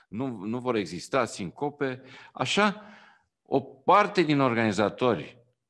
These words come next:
cei care nu au vândut suficiente bilete în două mii nouăsprezece, vor avea acces numai la minimis, pe când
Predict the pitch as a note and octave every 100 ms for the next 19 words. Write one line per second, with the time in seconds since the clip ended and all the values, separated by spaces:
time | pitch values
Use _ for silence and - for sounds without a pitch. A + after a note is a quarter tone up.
0 | _ _ - A#2+ - B2+ A2+ F#2+ D#2+ -
1 | G2 D#3 A3 G3+ D#3+ D#3 C3+ A#2+ D#3 -
2 | B2+ - G2+ - C3 C#3+ C3 G#2+ E2+ F2
3 | G#2 G2+ F#2 D#2+ C#2+ F#2 F#2+ E2+ E2+ F2+
4 | E2 E2 D#2+ D2 - - D2+ C#2+ D2+ -
5 | G#2 A#2+ - - _ F2+ A2 G#2 A#2 A#2+
6 | - - G#2 - G2 B2+ D#3 C3+ A2+ G2+
7 | F#2 D2 D2+ C#3 - _ _ _ _ G#2+
8 | - G2+ F#2